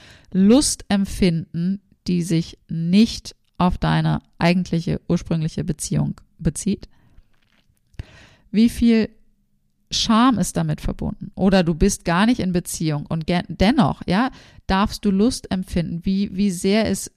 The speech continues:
Libido, ist Lust, ist Lebenslust, ist Weiblichkeit in dir, ähm, integriert? Wie ist sie, ähm,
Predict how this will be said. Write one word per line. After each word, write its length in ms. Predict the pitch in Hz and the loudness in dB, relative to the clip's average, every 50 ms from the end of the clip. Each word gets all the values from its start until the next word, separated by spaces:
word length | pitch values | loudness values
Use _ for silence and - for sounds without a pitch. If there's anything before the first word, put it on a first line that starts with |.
| _ _ | _ _
Libido, 600 | 180 196 208 220 214 214 214 208 180 190 185 175 | 0 2 2 2 2 2 0 0 0 -2 -2 -2
ist 220 | - 180 180 - | -2 -4 -4 -2
Lust, 480 | - 180 190 202 214 226 - - - - | -2 0 2 4 2 2 0 -4 -8 -8
ist 400 | - 185 185 - - - - _ _ _ _ _ _ _ - | -6 -6 -6 -6 -10 -14 -18 _ _ _ _ _ _ _ -2
Lebenslust, 800 | 170 180 196 226 214 214 220 - - 185 180 180 185 - - - | 2 4 4 4 4 2 0 -2 -2 -2 -2 -2 -2 -4 -8 -8
ist 360 | - 170 170 - - - - _ | -6 -6 -6 -6 -8 -14 -14 _
Weiblichkeit 760 | - 156 170 202 - 208 202 - - - 185 180 175 180 - | 0 2 2 2 2 0 -2 -4 -4 -6 -4 -4 -4 -4 -4
in 260 | - - 170 180 165 | -6 -6 -6 -4 -4
dir, 380 | - 180 185 190 190 190 185 190 - _ _ _ _ _ _ _ _ _ _ _ _ - | -2 0 0 2 2 0 0 -4 -8 _ _ _ _ _ _ _ _ _ _ _ _ -2
ähm, 440 | 180 180 170 160 165 156 151 - - _ - | 0 0 0 -2 -4 -6 -8 -10 -12 _ -6
integriert? 720 | 170 175 175 - 175 160 - 185 233 269 254 190 147 160 | -6 -6 -4 -4 -6 -4 0 0 2 2 2 2 0 -2
Wie 140 | 196 190 - | -2 -2 -2
ist 180 | 180 180 - | -2 -6 -6
sie, 220 | - 170 170 165 175 233 202 208 208 190 _ _ _ - | -4 -4 -4 -4 -6 -10 -18 -20 -20 -20 _ _ _ -8
ähm, 720 | - - 170 160 160 156 151 147 143 143 139 135 139 135 | -2 0 0 0 0 -2 -4 -6 -8 -8 -10 -10 -12 -14